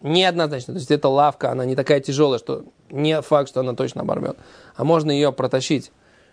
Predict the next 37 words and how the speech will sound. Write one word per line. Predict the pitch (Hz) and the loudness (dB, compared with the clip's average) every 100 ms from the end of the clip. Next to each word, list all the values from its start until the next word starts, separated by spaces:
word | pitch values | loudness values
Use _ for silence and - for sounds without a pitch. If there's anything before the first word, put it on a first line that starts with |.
| _ _ _ | _ _ _
э, | - 117 110 | -10 -4 -2
по | 110 147 139 110 - | 0 2 2 2 -4
некой | 131 123 131 | -4 -2 2
поверхности, | 185 139 127 120 113 - | 2 4 2 -2 -8 -10
и | - - | -10 -2
там | - 143 123 - _ _ _ _ _ _ _ _ - - | 4 4 4 -8 _ _ _ _ _ _ _ _ -20 -8
не | 139 | -2
факт, | 143 135 | 2 2
что | - | 2
будет | 117 113 | 0 0
всё | 135 | 2
оборвано, | 110 107 107 139 - - - _ | 0 0 -2 -4 -6 -18 -20 _
обрываться | - 127 131 127 123 | -2 2 4 2 -2
эта | 110 117 | 0 -2
травка, | - 131 139 185 | 2 2 2 0
тогда | 180 196 240 | 2 4 2
ты | 175 | 2
можешь, | 165 147 | -2 -2
или, | 214 254 | -2 -2
например, | 202 180 175 | 0 0 -2
ты | 156 | -2
не, | 143 135 | -4 -4
там | - 135 131 | -6 -2 4
идёшь, | 175 214 - _ _ _ - | 4 4 0 _ _ _ -8
и | 143 | -6
у | |
тебя | 135 156 | 0 2
под | 160 135 | 2 0
ногами, | 127 147 147 120 - 156 | 0 2 0 -2 -4 -4
э, | 131 120 - - - 127 - 131 120 117 | -2 0 -2 -6 -6 -8 -4 -2 0 2
бегают | 135 151 139 | 2 4 0
муравьи. | 127 120 123 127 - - _ _ _ - - - - | -2 -2 -2 -4 -8 -14 _ _ _ -20 -20 -20 -8
Вот, | 117 - | -8 -4
ты | 135 | 0
можешь | 165 160 | 2 0
наступать, | 151 165 143 120 165 - _ _ - | -2 2 4 2 0 -12 _ _ -10
да, | 135 139 - | -2 -2 -2